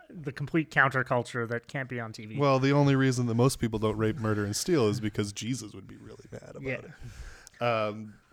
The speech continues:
Speaker 2: but it, yeah, it's, it's the, it, again, it might be an old age thing, but it really, like, oh, this feels uncomfortable to me. And
Speaker 1: Well,
Speaker 2: it
Speaker 1: and I, like, I think our perspective kinda, kinda shifts here to,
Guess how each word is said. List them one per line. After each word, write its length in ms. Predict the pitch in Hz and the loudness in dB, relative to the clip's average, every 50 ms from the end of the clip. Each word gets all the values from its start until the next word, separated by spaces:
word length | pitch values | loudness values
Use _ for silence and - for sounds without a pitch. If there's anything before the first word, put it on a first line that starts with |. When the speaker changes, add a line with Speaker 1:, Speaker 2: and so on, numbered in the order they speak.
| _ _ _ | _ _ _
Speaker 2:
but 140 | - 165 170 | 2 2 2
it, 80 | 185 | 4
yeah, 180 | 185 202 190 160 | 4 4 4 6
it's, 200 | 131 135 139 139 - | 6 4 2 0 2
it's 220 | - 147 143 - - | 2 2 2 2 0
the, 160 | - 147 147 - | 2 2 2 4
it, 160 | - 143 151 - _ _ _ _ _ _ _ - _ | 4 2 2 2 _ _ _ _ _ _ _ -10 _
again, 260 | - 131 151 147 123 | -2 4 6 6 6
it 80 | 117 117 | 6 4
might 220 | 120 120 123 135 127 | 4 4 4 4 4
be 120 | 135 131 | 2 2
an 60 | 123 | 4
old 180 | 120 113 113 113 | 4 4 4 4
age 220 | 107 104 101 - | 2 2 2 -2
thing, 180 | - - 95 95 | -6 -8 -8 -6
but 100 | 92 101 | -6 -6
it 80 | 101 98 | -6 -4
really, 260 | 107 113 120 127 131 | -4 -2 0 0 0
like, 200 | 127 120 110 110 - | -2 -2 -4 -6 -8
oh, 240 | - 101 101 92 87 - | -12 -10 -10 -10 -12 -14
this 160 | 107 - - | -14 -14 -14
feels 300 | - - 107 101 101 - | -12 -10 -12 -10 -10 -12
uncomfortable 600 | - - - - - - - - - - - - | -14 -16 -18 -20 -20 -20 -20 -16 -16 -16 -16 -16
to 140 | - - - | -16 -16 -16
me. 220 | 92 98 - - - - | -16 -16 -18 -18 -10 4
And 80 | 202 220 | 8 10
Speaker 1:
Well, 100 | 226 202 | 10 12
Speaker 2:
it 20 | |
Speaker 1:
and 80 | 196 196 | 10 8
I, 120 | 208 - - - - | 6 2 -2 -6 0
like, 280 | 185 175 160 139 - _ _ - | 2 2 2 2 -2 _ _ 4
I 100 | 190 180 | 4 4
think 260 | 123 156 196 185 175 | 6 6 4 4 4
our 160 | 180 147 170 | 4 4 4
perspective 600 | - - 170 156 - - 160 143 131 - 147 120 | 4 2 -2 -4 -2 2 0 0 2 0 -6 -4
kinda, 340 | - 156 135 127 123 127 143 - _ _ _ - | -2 0 0 2 0 -2 -4 -8 _ _ _ -10
kinda 240 | - - 147 127 117 | -6 -4 -4 -4 -4
shifts 460 | - - - 160 139 123 - - - | -4 -6 -4 -4 -4 -4 -6 -10 -8
here 180 | 151 131 123 | -6 -6 -6
to, 500 | 120 - - - 147 131 131 127 127 123 | -6 -8 -10 -8 -6 -6 -4 -4 -6 -6